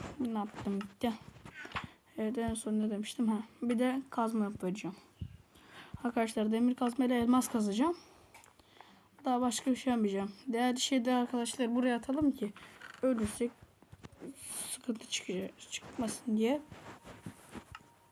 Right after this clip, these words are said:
Evet arkadaşlar, şimdi devam ediyoruz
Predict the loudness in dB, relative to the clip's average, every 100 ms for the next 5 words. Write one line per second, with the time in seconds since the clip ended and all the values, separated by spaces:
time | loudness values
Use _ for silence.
0 | _ _ -16 -12 -8 -6 -6 -8 -20 _
1 | _ -20 -6 -4 0 -2 -2 -2 -4 -4
2 | -2 0 2 4 6 8 6 4 2 4
3 | 6 8 10 8 6 0 -2 -4 -4